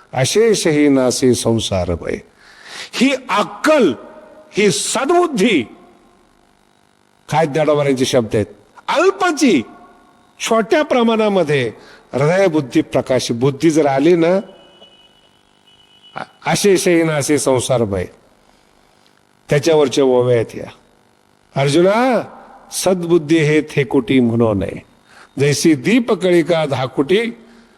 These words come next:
बहु तेजाते प्रकश-, प्रगटी."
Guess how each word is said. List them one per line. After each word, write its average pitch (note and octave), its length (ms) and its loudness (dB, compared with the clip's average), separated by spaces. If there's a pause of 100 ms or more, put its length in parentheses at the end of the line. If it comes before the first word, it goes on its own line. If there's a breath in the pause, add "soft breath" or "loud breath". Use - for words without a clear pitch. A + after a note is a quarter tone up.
(300 soft breath)
बहु F3 240 2
तेजाते E3 600 0
प्रकश-, B2 440 -2 (440)
प्रगटी." B2 380 0